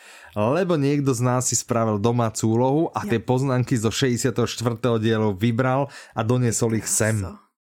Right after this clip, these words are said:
Speaker 2: Ty kráso.
Speaker 1: Wow, tak to je
Speaker 2: Já jsem
Speaker 1: šupa.
Speaker 2: se, já jsem se taky po-, já jsem se podívala, že,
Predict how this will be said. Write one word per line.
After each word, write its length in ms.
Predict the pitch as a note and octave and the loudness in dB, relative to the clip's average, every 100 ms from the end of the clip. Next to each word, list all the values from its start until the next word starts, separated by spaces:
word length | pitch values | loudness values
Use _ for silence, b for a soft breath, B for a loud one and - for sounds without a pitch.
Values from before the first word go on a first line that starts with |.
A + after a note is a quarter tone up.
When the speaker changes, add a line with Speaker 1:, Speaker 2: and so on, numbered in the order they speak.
| _ | _
Speaker 2:
Ty 120 | _ G#3+ | _ -18
kráso. 200 | A2+ G#3 | -8 -2
Speaker 1:
Wow, 920 | D#3+ C#3+ D4+ D#4 D4 A3+ E3 G#2+ F2+ E2+ - | 0 0 -2 -2 -2 0 0 0 -2 -4 -10
tak 140 | _ - | _ -4
to 80 | - | -2
je 60 | |
Speaker 2:
Já 60 | A3 | -2
jsem 120 | - | -2
Speaker 1:
šupa. 140 | C4 - | -4 -6
Speaker 2:
se, 80 | C#4 | -6
já 140 | A3 | -6
jsem 160 | G#3 A3+ | -6 -10
se 100 | - | -8
taky 200 | A3 A3+ | -10 -10
po-, 120 | C#4 - | -10 -8
já 140 | G#3+ | -8
jsem 140 | G#3+ | -6
se 120 | A#3 D4+ | -8 -8
podívala, 460 | A#3+ G3 F3+ E3+ | -8 -8 -6 -8
že, 240 | F#3 F3+ | -8 -12